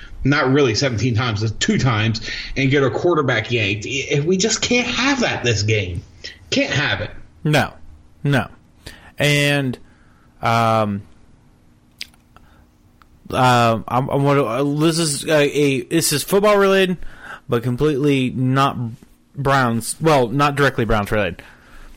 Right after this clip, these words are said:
Speaker 2: It can be worse. Um, in the last five, uh, uh, uh, my, my, my, uh, high school football team,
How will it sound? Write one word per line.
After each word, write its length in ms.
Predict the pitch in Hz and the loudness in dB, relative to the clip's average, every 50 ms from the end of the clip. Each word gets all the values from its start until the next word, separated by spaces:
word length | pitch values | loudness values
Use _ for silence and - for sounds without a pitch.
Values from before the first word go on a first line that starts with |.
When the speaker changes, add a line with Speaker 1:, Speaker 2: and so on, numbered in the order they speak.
| - - - | -20 -12 -4
Speaker 2:
It 240 | - 156 165 - - | 0 0 0 0 -2
can 340 | - - 151 151 165 175 170 | -4 -2 0 0 2 2 2
be 120 | 180 190 | 2 2
worse. 560 | 185 151 131 147 156 175 214 - - - - - - - - - - - - _ - - - - - - - - - - - _ - | 4 4 4 4 4 4 2 0 -4 -6 -6 -8 -16 -20 -20 -20 -20 -20 -20 _ -20 -20 -20 -20 -20 -20 -20 -20 -20 -20 -20 _ -2
Um, 600 | - 127 127 123 120 120 120 117 110 107 110 110 - - - - - - - - - - _ _ _ | 0 2 4 4 4 4 4 2 2 0 -4 -4 -6 -8 -8 -12 -14 -16 -16 -16 -18 -20 _ _ _
in 100 | - 156 | -2 0
the 80 | 147 143 | 0 2
last 340 | 143 151 160 170 - - - | 2 2 2 2 0 -2 -2
five, 420 | - 165 156 156 151 143 131 - | 2 4 4 4 4 2 0 -2
uh, 420 | - 135 135 135 131 123 120 107 - | 0 2 4 4 4 4 2 0 0
uh, 20 | - | 0
uh, 560 | 139 135 - - 131 127 127 120 - - - | 0 0 2 2 0 0 0 0 -2 -6 -8
my, 260 | - 135 135 127 131 120 | -4 -2 0 0 2 2
my, 360 | 131 123 123 120 117 120 - - | 2 2 2 0 0 -4 -6 -4
my, 320 | 135 127 117 117 113 113 | -2 0 0 2 2 2
uh, 160 | 113 110 110 110 | 2 2 2 2
high 220 | 110 135 139 139 | 2 2 0 0
school 240 | - - - 139 120 | 0 0 -2 -2 -2
football 340 | - - 131 - 113 104 - | -2 -2 -2 0 0 -2 -2
team, 380 | - 110 107 101 87 87 - | -2 -4 -4 -2 -2 -4 -6